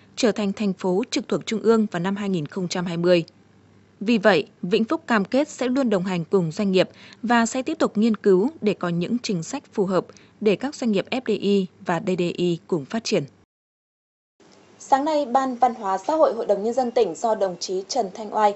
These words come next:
Trưởng ban Văn hóa Xã hội Hội đồng Nhân dân tỉnh làm trưởng đoàn, có buổi giám sát tại Sở Văn hóa Thể thao và Du lịch về công tác quản lý, bảo tồn,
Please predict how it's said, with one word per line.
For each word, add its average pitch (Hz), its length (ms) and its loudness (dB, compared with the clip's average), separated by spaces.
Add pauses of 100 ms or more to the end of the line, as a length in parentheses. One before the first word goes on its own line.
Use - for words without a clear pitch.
(220)
Trưởng 233 220 0
ban 269 220 -2
Văn 247 160 0
hóa 202 140 -4
Xã 277 140 -2
hội 285 220 2
Hội 214 160 -6
đồng 180 180 0
Nhân 214 100 -4
dân 226 180 -2
tỉnh 165 280 0
làm 180 200 -2
trưởng 185 200 -8
đoàn, 185 180 6 (320)
có 262 100 2
buổi 262 180 4
giám 190 220 -2
sát 294 320 -6
tại - 120 -6
Sở 202 280 -4
Văn 233 120 0
hóa 208 220 -12
Thể 247 200 -6
thao 220 280 -10
và 165 100 -4
Du 196 180 -6
lịch 190 180 -2 (240)
về 214 140 0
công 208 200 -4
tác 277 280 -6
quản 175 200 -4
lý, 180 320 -2
bảo 202 180 -2
tồn, 185 260 2